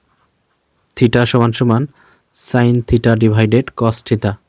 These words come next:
আমরা এই সূত্রটি আমরা এখানে অ্যাপ্লাই করব। তাহলে শিক্ষার্থীবৃন্দ, এখানে কিন্তু লেখা যাবে sin theta divided cos theta।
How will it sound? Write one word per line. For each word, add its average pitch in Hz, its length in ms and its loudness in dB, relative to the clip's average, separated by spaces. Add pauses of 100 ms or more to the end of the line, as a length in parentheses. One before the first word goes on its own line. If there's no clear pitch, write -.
(500)
আমরা 117 240 2
এই 113 140 2
সূত্রটি 120 460 0
আমরা 117 200 2
এখানে 113 280 0
অ্যাপ্লাই 113 300 0
করব। 117 300 2 (1600)
তাহলে 117 220 2
শিক্ষার্থীবৃন্দ, 123 640 0
এখানে 120 340 0
কিন্তু 120 200 0
লেখা 117 260 0
যাবে 120 300 0 (500)
sin 120 500 0
theta 127 400 0 (280)
divided 117 460 2 (240)
cos 117 280 0
theta। 101 240 0